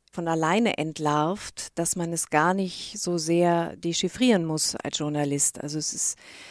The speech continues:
ja für alle ersichtlich, dass er so klug seine Sprache einsetzt, dass die sich fast verselbstständigt.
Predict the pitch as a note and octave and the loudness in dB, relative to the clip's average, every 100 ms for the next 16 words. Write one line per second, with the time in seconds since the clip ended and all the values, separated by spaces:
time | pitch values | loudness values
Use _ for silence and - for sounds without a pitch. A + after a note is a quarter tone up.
0 | - - - - - - F3 D3+ E3 E3+ | -20 -8 -8 -4 -6 -4 -4 -2 -4 -6
1 | - F#3 - D#3+ - - D#3 D#3 D3+ D3+ | -8 -10 -8 -4 -4 0 2 2 2 0
2 | - - F3 E3 E3 - G#3+ G#3+ A3+ - | -6 -12 -4 -2 -4 -4 2 2 2 -2
3 | - - - D#3 D#3 D#3+ - - E3+ F#3 | -14 -8 -2 0 0 -4 -4 -2 -2 -2
4 | F#3+ - D#3+ D#3 D3 E3+ - - - _ | -4 -4 -4 -2 0 -2 0 -2 -2 _
5 | - - - - F3+ - E3+ E3 E3 - | -20 -20 -20 -4 -2 -2 -4 -4 -4 -4
6 | F3+ - D#3+ D#3+ G#3 - - C#3 - G#2+ | -4 -2 0 2 2 2 -4 -6 -8 -14
7 | - - | -14 -16